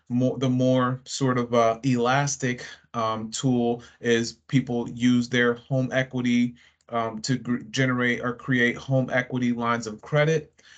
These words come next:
which is, with, and they execute the same strategy. The, the only difference is there is that they have to, they will invest in assets commonly that pay them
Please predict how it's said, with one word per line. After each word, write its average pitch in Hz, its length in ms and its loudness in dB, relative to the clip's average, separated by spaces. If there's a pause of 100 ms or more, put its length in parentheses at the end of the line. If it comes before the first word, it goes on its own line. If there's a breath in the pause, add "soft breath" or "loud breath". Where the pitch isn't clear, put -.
(200 loud breath)
which 131 400 0
is, 123 420 0 (220 soft breath)
with, 120 240 -2
and 135 140 2
they 127 260 2
execute 135 500 -2
the 127 80 -6
same 131 360 0
strategy. 120 800 0 (160)
The, 120 100 -2
the 120 120 0
only 135 220 4
difference 135 460 0
is 120 240 -2
there 139 500 4 (220 soft breath)
is 117 160 -2
that 120 420 0
they 123 380 -2 (100)
have 135 280 -2
to, 120 320 0 (220)
they 127 280 2
will 127 200 2
invest 135 500 2
in 131 120 2
assets 120 520 0
commonly 127 800 2 (240 loud breath)
that 113 360 2
pay 135 240 -2
them 123 520 -4